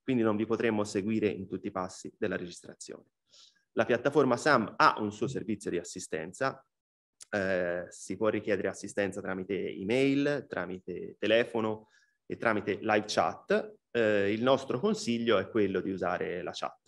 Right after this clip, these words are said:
che è quella un po', un po' più veloce, ci possono volere anche a volte un'ora, però, mh, le, le risposte si ottengono, è un servizio più immediato degli altri, almeno questa è l'esperienza che hanno avuto i nostri, ehm,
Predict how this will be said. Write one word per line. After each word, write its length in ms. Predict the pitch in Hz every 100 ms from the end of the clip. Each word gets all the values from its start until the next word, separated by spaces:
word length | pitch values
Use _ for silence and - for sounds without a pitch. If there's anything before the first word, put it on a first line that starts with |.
| _ -
che 120 | 90
è 40 |
quella 240 | - 95 92
un 140 | 90
po', 320 | 95 92 -
un 100 | 101
po' 120 | 101 101
più 100 | 92
veloce, 380 | 104 87 -
ci 100 | -
possono 380 | - 95 - 90
volere 400 | - 92 90 - _ _ _ _ _ -
anche 920 | 98 95 104 95 90 90 82 - - _ _ _ _ _
a 80 | 92
volte 280 | 101 -
un'ora, 420 | 165 113 110 101 -
però, 380 | 127 101 - -
mh, 360 | 101 71 62 - -
le, 280 | 104 101 90
le 120 | 107
risposte 420 | 110 - 107 101
si 120 | 92 95
ottengono, 600 | - 104 98 101 90 -
è 240 | 92 90
un 260 | 87 - -
servizio 1040 | - 95 98 92 - 98 92 87 87 - _ _
più 180 | - 107
immediato 460 | 101 95 90 -
degli 200 | - -
altri, 280 | 62 62 -
almeno 240 | 92 90 95
questa 240 | 95 90
è 40 |
l'esperienza 540 | 90 - 87 87 87 95
che 80 | 90
hanno 100 | 90
avuto 380 | 92 - - _ _ _ _ _ _ -
i 80 |
nostri, 580 | 98 95 95 92 90 - -
ehm, 720 | 95 87 82 85 - -